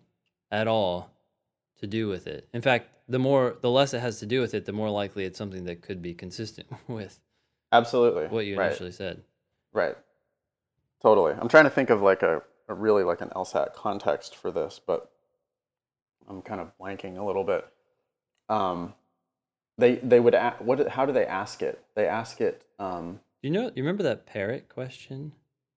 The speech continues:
Speaker 1: The w-
Speaker 2: Parrot?
Speaker 1: Yeah, the parrot makes you get lung cancer.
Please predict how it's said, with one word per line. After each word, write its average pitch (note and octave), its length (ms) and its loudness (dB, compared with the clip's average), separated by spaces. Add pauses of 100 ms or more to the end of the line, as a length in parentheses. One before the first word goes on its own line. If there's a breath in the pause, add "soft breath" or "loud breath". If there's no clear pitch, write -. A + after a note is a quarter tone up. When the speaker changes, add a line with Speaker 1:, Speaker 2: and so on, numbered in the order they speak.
(420)
Speaker 1:
The A#2 80 -6
w- A2+ 60 -4
Speaker 2:
Parrot? A2+ 440 0
Speaker 1:
Yeah, A#2 220 -2
the G#2 100 -4
parrot C#3 540 0
makes A#2 320 -6
you G#2 500 -2 (140)
get G#2 180 -4
lung G#2+ 240 -6
cancer. A#2+ 640 -8